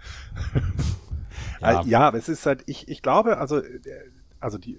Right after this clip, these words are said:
Speaker 2: von, von seiner Warte aus hat er jetzt nur eine einzige Chance. Er muss jetzt sich professionell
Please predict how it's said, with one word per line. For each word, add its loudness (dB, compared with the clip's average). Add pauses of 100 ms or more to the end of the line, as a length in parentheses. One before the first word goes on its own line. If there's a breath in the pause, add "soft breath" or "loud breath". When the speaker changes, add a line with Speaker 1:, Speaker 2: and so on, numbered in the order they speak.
(120)
Speaker 2:
von, -6
von -8
seiner 2
Warte 2
aus -2
hat 2
er 0
jetzt -2
nur 0
eine 4
einzige -4
Chance. -8
Er 2
muss 0
jetzt -4 (200)
sich -8
professionell 2